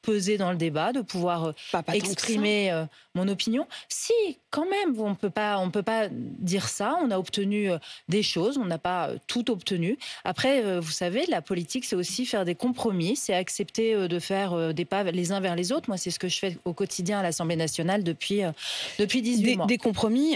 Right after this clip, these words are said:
Speaker 2: on va y revenir. Avec qui ? Euh, mais d'abord, vous avez eu ce moment de vérité avec Emmanuel Macron hier
Speaker 1: Mhm.
Speaker 2: soir. Vous lui dites cela, vous lui dites à quel point cela, euh, vous pèse. Qu'est-ce qu'il vous répond ?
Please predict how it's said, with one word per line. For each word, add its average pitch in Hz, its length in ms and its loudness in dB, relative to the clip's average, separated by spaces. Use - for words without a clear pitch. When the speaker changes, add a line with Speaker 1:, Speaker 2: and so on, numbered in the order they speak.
Speaker 2:
on 180 100 2
va 170 120 2
y 170 80 4
revenir. 208 560 2
Avec 170 260 -2
qui ? 311 320 2
Euh, 185 160 2
mais 208 140 2
d'abord, 208 400 0
vous 180 160 0
avez 202 220 2
eu 208 80 -2
ce - 200 -2
moment 240 420 2
de 208 100 -2
vérité 180 640 0
avec 180 260 0
Emmanuel 175 320 2
Macron 208 480 -2
hier 196 220 2
Speaker 1:
Mhm. 226 60 -2
Speaker 2:
soir. 165 320 0
Vous 180 120 2
lui 190 160 0
dites 190 320 0
cela, 165 380 2
vous 165 80 0
lui 180 140 0
dites 214 240 -2
à 196 40 0
quel 170 160 -2
point 233 280 -2
cela, 185 640 0
euh, 160 120 0
vous 208 120 4
pèse. 190 540 2
Qu'est-ce 247 140 -2
qu'il 294 100 -2
vous 214 60 0
répond ? 165 420 -2